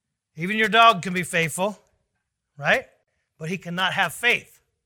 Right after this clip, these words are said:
But then there's our faith, which is tied with our soul.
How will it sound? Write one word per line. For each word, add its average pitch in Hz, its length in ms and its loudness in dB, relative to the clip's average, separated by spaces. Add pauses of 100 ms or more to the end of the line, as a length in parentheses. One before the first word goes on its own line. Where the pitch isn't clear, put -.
(920)
But 190 140 -4
then 240 180 6
there's 233 220 4 (100)
our 262 320 8
faith, 208 520 2 (440)
which 220 240 0
is 220 240 -2 (240)
tied 233 420 4
with 214 180 -4
our 208 320 4 (600)
soul. 220 680 4